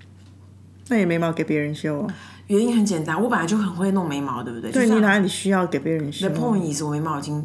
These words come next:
Speaker 2: 都长得很少了，因为那个做脸的姐姐就说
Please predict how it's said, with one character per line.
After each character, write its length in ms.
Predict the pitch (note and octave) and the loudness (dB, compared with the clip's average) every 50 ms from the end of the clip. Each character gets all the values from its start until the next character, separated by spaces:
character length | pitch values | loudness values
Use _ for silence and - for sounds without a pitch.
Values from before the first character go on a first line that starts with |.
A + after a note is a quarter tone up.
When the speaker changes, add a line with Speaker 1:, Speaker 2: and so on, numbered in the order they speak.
| - | -6
Speaker 2:
都 180 | - D#3+ D#3 D#3 - - - - - | -6 -6 -6 -6 -10 -16 -20 -20 -18
长 360 | - - - - - B2+ C3 | -18 -16 -14 -12 -12 -10 -10
得 80 | C#3 D3 | -10 -10
很 180 | C#3+ C3 C3 D3+ | -10 -10 -8 -6
少 280 | - - A#2+ - - | -6 -6 -6 -6 -8
了， 180 | - - - G3 - - - - - - - - | -10 -10 -12 -14 -16 -20 -20 -20 -20 -14 -6 0
因 100 | G#3+ A#3 | 2 4
为 60 | A#3 | 4
那 140 | A3+ A3+ G#3 | 4 4 2
个 140 | F#3+ F#3 F3 | 0 0 0
做 180 | - G#3 G3+ | 0 0 0
脸 140 | E3+ D#3 C#3+ | 0 0 -2
的 80 | D3 D3 | -4 -4
姐 140 | C#3+ D#3 | -4 -6
姐 140 | C3 - D3 | -4 -4 -2
就 160 | C#3+ E3+ E3+ | -2 -2 -2
说 320 | E3 - E3+ D#3+ D#3 D#3+ | -2 -2 -2 -2 -2 -2